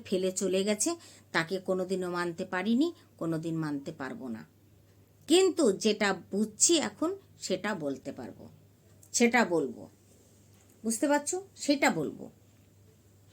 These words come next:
কেননা এই যে মা, মাকে সামনে রেখে মাকে মহান করে তুলছে বাচ্চার বাবা। হুম? মশলা ঢোকাচ্ছে, মশলা। দাঁত যখন দেখবে, দাঁতে যখন হলো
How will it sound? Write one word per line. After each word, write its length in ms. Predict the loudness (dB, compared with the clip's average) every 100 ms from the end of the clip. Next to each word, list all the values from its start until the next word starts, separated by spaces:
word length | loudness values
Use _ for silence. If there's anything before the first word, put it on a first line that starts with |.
| -20 -20 -20 -20 -20 -20 0
কেননা 440 | 6 8 8 6 0 -12 -20 -20 -20 -20 -20 -20 -20 _
এই 340 | 6 8 8 8
যে 160 | 8
মা, 420 | 8 6 4 2 -6 _ -4
মাকে 400 | 0 0 2 2
সামনে 520 | 4 4 6 8 8
রেখে 540 | 6 2 2 2 2 0 -16 -12 -2
মাকে 440 | 2 2 2 4
মহান 840 | 4 4 0 0 4 8 10 10 8
করে 300 | 8 8 8
তুলছে 560 | 6 4 4 2 0 -4 -20 -18 -2
বাচ্চার 420 | 0 0 2 2
বাবা। 320 | 2 0 -2 -6 -18 _ _ _ _ _ 0
হুম? 240 | 2 0 -4 -10 -20 -20 -20 -12 0
মশলা 400 | 2 4 4 4
ঢোকাচ্ছে, 480 | 4 4 4 6 6
মশলা। 640 | 6 4 4 6 6 4 -2 -20 _ _ _ _ _ _ _ _ -20 -16 0
দাঁত 240 | 4 4 2
যখন 280 | 2 2
দেখবে, 260 | 2 2 0
দাঁতে 340 | 0 0 -2
যখন 340 | -4 0 4 6
হলো 340 | 6 4 0